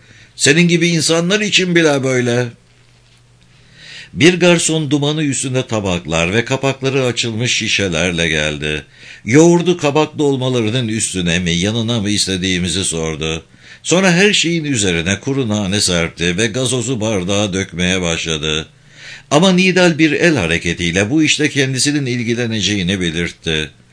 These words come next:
Adam gider gitmez de mantık zincirini kaldığı yerden devam ettirdi.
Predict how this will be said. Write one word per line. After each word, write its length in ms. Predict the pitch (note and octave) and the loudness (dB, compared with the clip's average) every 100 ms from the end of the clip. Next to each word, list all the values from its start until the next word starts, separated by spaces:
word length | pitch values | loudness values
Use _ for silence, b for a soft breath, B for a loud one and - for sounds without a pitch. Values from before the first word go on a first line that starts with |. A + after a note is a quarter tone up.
| B B B - | B B B 2
Adam 380 | D3 F#3+ F#3 E3 | 4 4 2 2
gider 300 | D#3 E3 D#3 | 2 2 2
gitmez 540 | C3+ - D#2+ F2+ D#2 | 0 -2 -2 -2 0
de 80 | A2 | -2
mantık 480 | B2 C#3 C#3 D#3 A#2+ | 0 -2 -2 -4 -4
zincirini 560 | C#3 C3+ C3+ C3+ C#3 | -4 -4 -2 -2 -4
kaldığı 420 | B2+ B2+ A2 B2 | -2 -2 -2 -2
yerden 480 | A#2+ G2+ F2+ G#2+ G2 | 0 0 0 -2 0
devam 380 | E2+ D#2+ F2+ F#2 | -2 -2 -2 -2
ettirdi. 720 | E2+ - E2+ D#2+ D2+ D#2 D2+ | -2 -2 -4 -2 -2 -4 -4